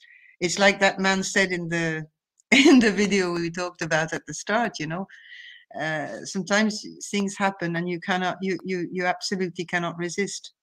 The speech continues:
And I think that's what's going to happen for some people, and hopefully for quite a lot. It's what happened to people when they were in dire situations during, uh, during holocausts, during genocides,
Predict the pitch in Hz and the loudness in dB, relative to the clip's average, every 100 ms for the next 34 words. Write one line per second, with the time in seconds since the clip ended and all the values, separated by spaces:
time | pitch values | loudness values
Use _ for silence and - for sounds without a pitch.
0 | - 165 170 170 208 170 185 190 - 190 | -8 -2 -2 0 -2 2 0 0 -2 -2
1 | - 185 180 170 165 196 196 180 165 175 | -2 -4 -2 -2 2 2 2 -4 -4 -4
2 | - - 196 214 214 185 165 160 170 160 | -4 0 2 2 0 -4 -2 -4 -4 -4
3 | 139 165 170 - 170 170 151 147 - - | -4 -4 -4 -2 -2 -2 -6 -10 -10 -16
4 | - - - 190 190 240 330 202 202 196 | -18 -8 2 2 6 6 6 2 0 2
5 | 208 214 208 196 175 - 196 190 180 170 | 2 2 2 0 -2 -4 -4 0 -2 -2
6 | - - - - - 185 175 180 185 180 | -6 -20 -20 -18 -2 0 2 4 4 2
7 | 175 180 180 175 175 - 165 170 170 185 | 2 4 6 6 4 0 -4 0 2 2
8 | - 175 - - 170 165 165 160 151 151 | -2 -4 -6 -2 0 2 2 0 0 -4
9 | - - - _ _ 147 180 170 165 175 | -10 -20 -20 _ _ 2 4 6 4 4
10 | 185 180 190 180 180 170 - - 165 160 | 4 2 2 2 2 -2 -8 -6 -6 -2
11 | 165 165 165 170 175 165 175 180 185 185 | 0 0 0 0 0 -2 2 4 4 2